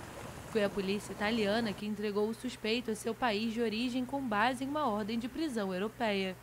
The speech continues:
Christian B foi condenado em dois mil e dezenove a sete anos de prisão pelo Tribunal de Brunswick, depois de ser considerado culpado pelo estupro de uma americana de setenta e dois anos em dois mil e cinco em Portugal.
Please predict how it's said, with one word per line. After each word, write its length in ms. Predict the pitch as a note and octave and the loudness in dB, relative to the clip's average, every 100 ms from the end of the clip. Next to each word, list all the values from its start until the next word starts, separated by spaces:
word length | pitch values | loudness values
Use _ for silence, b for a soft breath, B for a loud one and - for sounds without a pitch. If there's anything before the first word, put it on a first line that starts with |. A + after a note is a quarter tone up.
| - - - | -16 -18 -4
Christian 400 | G#3 G#3 G#3+ F#3 | 0 0 0 -2
B 180 | F#3 G3+ | -2 -2
foi 140 | G3+ | -4
condenado 520 | G#3 G#3 G3 F#3+ G3+ | -4 -2 0 2 2
em 80 | G#3 | 0
dois 220 | G3 F#3+ | -2 -2
mil 180 | G3 A3 | -2 -2
e 60 | A3 | -2
dezenove 640 | G#3+ G3 F#3+ F#3 G#3 G3 | -2 -2 -2 0 -2 -2
a 40 | G3 | -4
sete 480 | - A#3 C#4 - | -2 -2 -2 -2
anos 280 | G#3+ A3 G#3+ | -2 0 -2
de 80 | G#3 | -4
prisão 480 | A3 A#3 F3+ G3 A3+ | -4 -4 0 0 0
pelo 240 | A#3 G#3+ | -2 -2
Tribunal 540 | G3+ A3 G#3+ G#3 G#3 A3+ | -4 -4 -2 0 2 0
de 140 | A3 | -2
Brunswick, 680 | F#3+ A3+ B3+ B3+ G#3 E3+ - B B - | -2 -2 0 -2 -4 -6 -10 B B -4
depois 360 | G#3+ B3+ C#4 C#4 | 0 2 2 2
de 80 | |
ser 200 | B3+ A#3 | 0 0
considerado 680 | A3+ A#3 A3+ G3+ G#3 F#3+ G3 | 2 0 0 0 2 2 0
culpado 560 | - C#4 - A3 A#3 B3 | -6 -8 -2 2 2 -2
pelo 180 | C4+ D#4 | -6 -8
estupro 480 | - B3+ B3+ B3+ | -8 -8 -6 -6
de 100 | A#3 | -4
uma 120 | A#3 G#3+ | -4 -4
americana 580 | F#3+ G3 - G#3 A3 | -4 -4 -4 -4 -4
de 80 | A3 | -6
setenta 540 | A#3 C4 C4 A3+ C4 C#4+ | -6 -6 -4 -4 -2 -2
e 40 | |
dois 320 | B3 C#4 G#3+ | -2 -2 0
anos 260 | G3 G3+ G3+ | -2 -2 -2
em 100 | A3+ | -2
dois 180 | C4 C4 | 0 0
mil 160 | C#4 | 0
e 60 | D#4 | -2
cinco 320 | - F#3+ F3+ | -6 -6 -4
em 60 | F#3+ | -4
Portugal. 640 | F#3+ - A#3 A#3 G3+ | -6 -4 2 4 4